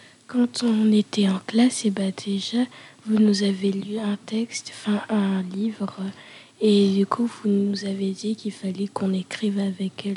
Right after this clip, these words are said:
le thème, euh, « Je suis l'enfant » du temps qui vient et on, et il y en a qui ont écrit avec ce rapport, il y en a qui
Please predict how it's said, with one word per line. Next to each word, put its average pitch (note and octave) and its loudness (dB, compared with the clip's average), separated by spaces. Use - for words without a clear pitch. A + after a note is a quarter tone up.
le F#3+ -4
thème, G3+ -4
euh, « G3 -4
Je G3+ 0
suis G3 -2
l'enfant » G3+ -2
du G3 -14
temps G#3 -4
qui - -4
vient G#3+ -2
et G3 -2
on, F#3 -10
et G#3 -4
il G3+ 0
y G3 0
en F#3+ 0
a G3 -2
qui G3 -6
ont F#3 -4
écrit F#3+ -8
avec F#3 -10
ce - -8
rapport, G#3 -8
il G3+ -2
y F#3+ -4
en F#3 -2
a F#3 -4
qui - -14